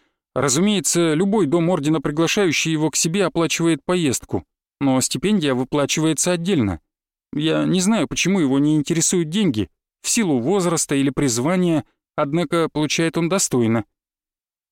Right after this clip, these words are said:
«Я понятия не имела, что угодникам можно платить. Вы, по сути, служащие храма, точно такие же, как святые или чародеи». «Ну,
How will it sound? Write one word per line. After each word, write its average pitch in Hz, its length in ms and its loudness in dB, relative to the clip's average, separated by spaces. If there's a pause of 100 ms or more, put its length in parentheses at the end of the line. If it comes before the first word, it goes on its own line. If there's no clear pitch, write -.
(600)
«Я 180 340 0
понятия 190 540 0
не 170 220 2
имела, 165 340 2 (180)
что - 220 -2
угодникам 175 540 0
можно 170 400 0
платить. - 640 -4 (1080)
Вы, 156 260 0
по 175 140 -4
сути, 185 320 -2
служащие 175 720 0
храма, 165 500 0 (340)
точно 170 320 0
такие 202 360 -2
же, 139 100 -4
как 160 220 -2
святые 165 540 0
или 143 260 -2
чародеи». 143 680 0 (800)
«Ну, 240 640 2